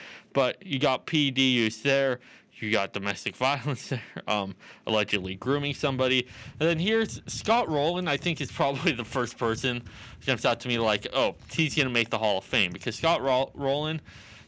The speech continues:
just where he's at right now, he's on pace. He's definitely on pace.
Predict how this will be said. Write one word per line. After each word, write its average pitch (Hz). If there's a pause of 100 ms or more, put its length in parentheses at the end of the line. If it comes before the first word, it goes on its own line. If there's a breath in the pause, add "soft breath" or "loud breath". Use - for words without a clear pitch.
just 190
where 185
he's 170
at 123
right 147
now, 156
he's 175
on 156
pace. -
He's 139
definitely 120
on 98
pace. -